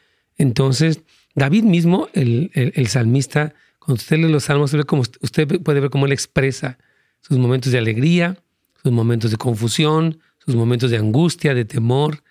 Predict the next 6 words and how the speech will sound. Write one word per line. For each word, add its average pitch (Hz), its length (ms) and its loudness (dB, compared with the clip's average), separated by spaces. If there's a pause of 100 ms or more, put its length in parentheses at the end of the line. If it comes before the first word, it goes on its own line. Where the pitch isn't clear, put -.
(260)
Es - 100 -10
decir, 147 160 0
que, 135 320 -2 (460)
am, 127 480 0 (640)
él 175 200 2
aprendió 139 920 0